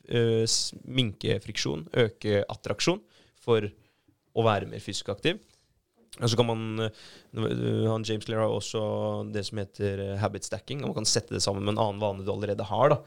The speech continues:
Så hvis en vane du har er å, å, mm, se, ja, se på noe på Netflix da. Hver kveld så ser du på et eller annet på T V. At du har en spinningsykkel da, som du sitter og tråkker på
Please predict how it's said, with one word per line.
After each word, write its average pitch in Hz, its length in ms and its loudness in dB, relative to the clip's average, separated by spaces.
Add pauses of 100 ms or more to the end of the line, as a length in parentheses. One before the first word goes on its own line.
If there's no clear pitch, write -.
(280)
Så - 100 -6
hvis 107 80 0 (160)
en 117 160 4
vane 101 320 2 (640)
du 101 160 -6
har 104 240 0
er 98 160 0
å, 98 60 -2 (340)
å, 110 220 -6 (420)
mm, 101 380 -8 (580)
se, - 240 0 (160)
ja, 170 160 4
se 113 220 0 (100)
på 117 80 -14
noe 117 160 -4
på 113 220 -2 (160)
Netflix 107 320 -8
da. 107 80 -8 (180)
Hver 117 320 2
kveld 110 240 -4
så 110 80 -6
ser 104 160 -4
du 104 80 -8
på 110 160 -2 (720)
et 113 80 -2
eller 107 140 0
annet - 80 -10
på - 80 -4
T 104 100 4
V. 113 60 0 (640)
At 117 160 -2
du 117 120 6 (440)
har 117 80 4
en 117 120 -2
spinningsykkel 98 600 -6
da, 117 80 -8
som - 220 -6
du 104 60 0
sitter 101 260 -2
og 98 100 0
tråkker - 240 -4
på 104 120 0